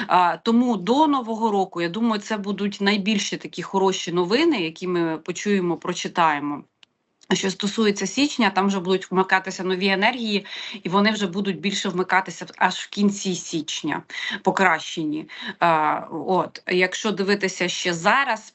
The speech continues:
ну, достатньо напружена ситуація на небі, тому я тут не хочу щось вигадувати, нереалістичне, то, чого я не бачу. Тобто найкращими новинами зараз буде хоча б не допустити наступ мо-, ворога на якісь нові території. І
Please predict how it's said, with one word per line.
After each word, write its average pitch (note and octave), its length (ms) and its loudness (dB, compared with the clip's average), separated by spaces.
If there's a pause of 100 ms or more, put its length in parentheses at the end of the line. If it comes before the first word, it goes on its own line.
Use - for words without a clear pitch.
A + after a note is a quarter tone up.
(160)
ну, G#3 240 0
достатньо G#3 540 0
напружена E3 520 -4
ситуація D#3 680 -2
на E3+ 120 2
небі, G#3 320 0
тому F#3+ 280 -2
я F#3 100 2
тут F3+ 180 -14
не F#3+ 80 -2
хочу G3 260 -2
щось F#3 260 -6
вигадувати, G3+ 840 0 (320)
нереалістичне, F#3 960 0
то, F3+ 180 -6
чого F3+ 300 -4
я F3 140 2
не E3+ 140 0
бачу. A#3+ 480 0 (240)
Тобто F3+ 280 -6
найкращими F#3+ 720 0
новинами F#3+ 520 0
зараз E3+ 280 0
буде G3 240 -6
хоча F3+ 320 -2
б F3+ 120 -6
не G3 240 2
допустити G#3 840 -2
наступ E3 500 -2
мо-, F#3+ 220 -2
ворога G3 560 0
на E3 120 2
якісь G#3 300 -4
нові G3 280 0
території. D#3+ 760 -4 (500)
І G3+ 160 4